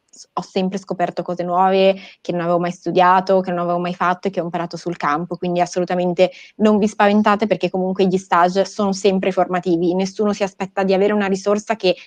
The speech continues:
dal giorno zero sappia fare tutte le cose, perché allora saresti comunque un junior o comunque una figura già con una seniority più alta. Comunque da uno stagista ci si aspetta che più che altro sia proattivo, quindi si metta in gioco,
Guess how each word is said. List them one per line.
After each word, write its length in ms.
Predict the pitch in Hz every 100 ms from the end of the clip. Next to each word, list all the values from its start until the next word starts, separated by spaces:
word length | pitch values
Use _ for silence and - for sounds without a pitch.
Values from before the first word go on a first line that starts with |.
| _
dal 200 | 185 185
giorno 320 | 208 202 185
zero 380 | 196 220 247 254
sappia 300 | - 190 190
fare 200 | 185 175
tutte 280 | - -
le 80 | 165
cose, 260 | 160 147 165
perché 380 | 170 - 165 - _
allora 420 | 185 170 170 - -
saresti 340 | - 180 147 175
comunque 320 | 175 170 170
un 60 | 175
junior 380 | 147 156 175
o 140 | 175 180
comunque 400 | 190 175 170 165 - - -
una 160 | 190
figura 280 | 180 185 185
già 140 | 190
con 140 | - 185
una 160 | 185
seniority 720 | 170 180 175 175 180 175 175 -
più 160 | - 165
alta. 380 | 160 147 170 165 - _
Comunque 280 | - 226 208
da 80 | 190
uno 80 | 196
stagista 420 | 190 214 196 220
ci 100 | 214
si 100 | 185
aspetta 360 | 185 185 190 202
che 320 | - 180 196 - _
più 140 | - 202
che 100 | 208
altro 600 | 196 196 220 220 226 -
sia 200 | - 190
proattivo, 640 | 190 208 196 - 226 185
quindi 220 | 185 190 185
si 120 | 190
metta 220 | 175 -
in 120 | 190
gioco, 480 | 202 214 214 214 214